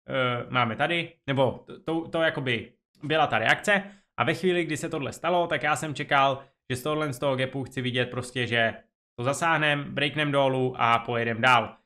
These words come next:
Bohužel tady jsme jeli v uptrendu, pak jsme breakli nahoru,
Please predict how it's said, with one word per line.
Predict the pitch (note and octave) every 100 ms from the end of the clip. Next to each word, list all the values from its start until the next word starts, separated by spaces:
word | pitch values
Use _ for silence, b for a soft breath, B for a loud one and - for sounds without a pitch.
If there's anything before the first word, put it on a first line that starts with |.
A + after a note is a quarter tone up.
| _ D3
Bohužel | D#3+ D#3+ D3+
tady | D3 C#3
jsme | C#3+ C3+ B2+ -
jeli | B2+ B2+ B2+ A#2+ - _
v | C#3
uptrendu, | C3+ C#3+ C3+ C3 B2+
pak | B2 -
jsme | B2
breakli | B2+ B2 A#2+
nahoru, | A2+ C3 C3+ A#2